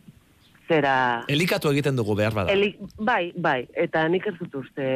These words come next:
Speaker 1: hori oso sanoa denik, eta pozgarria eta ospatzekoa da atzo hainbeste zinema euskaldun han ikustea, hainbeste lagun elkartzea, hainbat, eh, disiplinetan,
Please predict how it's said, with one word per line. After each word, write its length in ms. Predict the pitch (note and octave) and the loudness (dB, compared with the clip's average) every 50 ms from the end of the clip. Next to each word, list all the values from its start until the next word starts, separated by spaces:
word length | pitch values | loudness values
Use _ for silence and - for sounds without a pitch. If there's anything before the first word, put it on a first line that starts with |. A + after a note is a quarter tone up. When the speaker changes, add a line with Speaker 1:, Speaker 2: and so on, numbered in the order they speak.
| C3 B2+ B2+ B2+ B2+ B2+ B2+ - | -2 -2 -2 -2 -4 -4 -4 -2
Speaker 1:
hori 260 | - C3 D3 C#3 C#3 | -2 -2 0 0 0
oso 200 | C#3+ D3 C#3+ D3 | 0 -2 -4 -6
sanoa 320 | C3+ - C3+ C#3 C3 B2 B2 | -8 -6 -2 0 0 2 2
denik, 380 | B2 C3+ D3 D#3 D#3+ D3+ - - | 2 2 2 2 2 0 0 -2
eta 640 | C3 - - B2+ A#2+ A#2+ B2 B2 A#2+ A#2+ A#2+ A#2 - - _ _ - | -4 -2 -2 0 2 2 2 2 2 2 0 -2 -4 -8 _ _ -2
pozgarria 920 | D#3+ D#3 D3 - E3+ E3 E3 D#3+ D#3+ D#3 D3 C#3+ C#3 C3+ C3+ C3+ C3+ B2 | -2 -2 -2 0 0 0 0 2 2 2 2 2 2 2 2 0 0 -2
eta 360 | - C3+ - C3+ C3+ C3+ C3 - - | -4 -6 -4 -2 0 0 -2 -2 -4
ospatzekoa 720 | - C#3+ C3 - - E3 D#3+ - D3 C3 - C3+ C3 C3 C3 | -6 -6 -6 -4 -2 -2 -2 -2 -4 -2 0 0 2 2 2
da 140 | C3 C3 B2+ B2+ B2+ - - - - - - - - | 2 2 0 0 -2 -6 -12 -16 -14 -14 -12 -6 -2
atzo 240 | C3+ C3+ C3 - D3 | -2 -2 0 2 2
hainbeste 400 | C3+ C3+ C3 C#3+ C#3 - C#3 B2+ | 2 2 0 0 -2 -4 -6 -6
zinema 420 | - C#3 C3 C3 C3 C3 C3 B2+ | -4 -2 0 0 0 0 2 0
euskaldun 600 | B2+ B2 A#2 - - C3+ B2+ B2 B2 B2 B2 B2 - | 0 -2 -2 -2 -2 0 0 2 2 2 2 0 0
han 280 | - C3+ C#3 C3+ B2+ | 0 0 2 2 2
ikustea, 520 | B2+ A#2+ - C3+ B2+ - - B2+ B2 C3 C#3+ | 2 0 -2 -6 -6 -4 -2 0 2 2 2
hainbeste 600 | C#3+ C#3 C3+ B2+ C#3 C3+ - - C#3 C3 C3 C3 | 2 2 2 0 0 -2 -2 0 2 2 2 2
lagun 480 | B2 C3 C3+ C3 B2+ B2+ C3+ C3+ C3 C3 C3 - - - - - - - - - | 2 2 2 2 2 2 0 0 0 -2 -6 -10 -16 -16 -16 -16 -16 -16 -10 -4
elkartzea, 760 | - C#3+ C3+ C3+ - C#3+ C#3 C#3 C3+ - - C3 C3 C3+ C#3+ | 0 0 2 2 2 0 -2 -2 -2 -2 0 0 2 2 2
hainbat, 480 | D3 C#3 C#3 C3+ C3 C3+ C3 B2+ - - | 2 2 2 2 2 0 0 -2 -2 -2
eh, 460 | B2+ B2 B2 B2 B2 B2 A#2+ A#2+ B2 C3 | -2 0 0 0 0 0 0 -2 -2 -2
disiplinetan, 920 | B2 C3+ B2+ - C#3+ - - B2+ A#2+ B2 B2 A#2 - B2 C3 C#3 D3 D#3 | -2 -4 -2 -2 -2 -2 0 0 0 0 0 0 0 0 2 2 0 -2